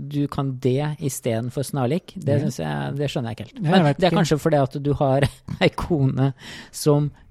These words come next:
Speaker 1: jobber i en sånn forretning der de selger det.
Speaker 2: Ja, det kan ha noe med det å gjøre. Jeg vet hva,
Speaker 1: Ja.
Speaker 2: jeg husker ikke, jeg bare har skrevet opp det ordet her. Og
Speaker 1: Ja,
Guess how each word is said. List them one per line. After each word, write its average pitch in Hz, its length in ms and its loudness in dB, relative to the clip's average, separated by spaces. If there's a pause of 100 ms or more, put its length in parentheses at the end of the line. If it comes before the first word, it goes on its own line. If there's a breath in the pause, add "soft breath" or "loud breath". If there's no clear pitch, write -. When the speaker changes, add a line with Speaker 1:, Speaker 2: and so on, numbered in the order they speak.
Speaker 1:
jobber 151 560 2
i 165 120 -2
en 147 120 0
sånn 139 160 -2
forretning 147 420 -2
der 143 100 0
de 143 80 2
selger 135 320 0
det. - 40 -16 (120)
Speaker 2:
Ja, 180 180 2
det 185 220 4
kan 156 240 4
ha 135 180 2
noe 123 160 0
med 127 140 2
det 120 80 2
å 117 160 2
gjøre. 120 80 -2
Jeg 147 140 -2
vet 151 100 0
hva, 139 100 2
Speaker 1:
Ja. 147 60 2
Speaker 2:
jeg 143 100 2
husker 165 300 -2
ikke, - 160 -10
jeg 160 60 -2
bare 175 100 4
har 147 100 2
skrevet 139 520 -4
opp 135 120 -4
det 139 120 2
ordet 123 260 2
her. 147 100 -6
Og 147 80 2
Speaker 1:
Ja, 156 440 4